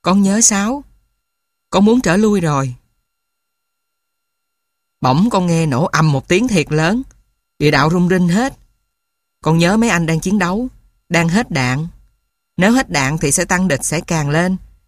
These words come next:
cán sập ổ chiến đấu. Các anh sẽ chết hết. Rồi bọn Mỹ sẽ sục sạo tìm ra miệng địa đạo. Sáu ở đó, anh em thương binh ở đó.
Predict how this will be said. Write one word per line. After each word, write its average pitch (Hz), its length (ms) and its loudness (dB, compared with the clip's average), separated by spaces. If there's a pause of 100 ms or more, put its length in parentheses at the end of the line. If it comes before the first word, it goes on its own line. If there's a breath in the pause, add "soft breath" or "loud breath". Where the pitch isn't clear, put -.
cán 214 200 0
sập 151 260 0
ổ 143 160 0
chiến 220 180 -2
đấu. 220 260 -2 (580)
Các 214 120 2
anh 190 160 2
sẽ 160 160 0
chết 247 220 -2
hết. 240 260 0 (880)
Rồi 147 280 2
bọn 147 240 -2
Mỹ 147 220 0
sẽ 190 160 0
sục - 220 0
sạo 143 280 0
tìm 156 280 0
ra 190 100 2
miệng 156 240 2
địa 151 120 0
đạo. 139 340 -2 (800)
Sáu 202 300 0
ở 165 120 0
đó, 175 300 -2 (500)
anh 208 160 2
em 202 180 2
thương 202 160 4
binh 196 140 2
ở 175 120 0
đó. 196 320 -2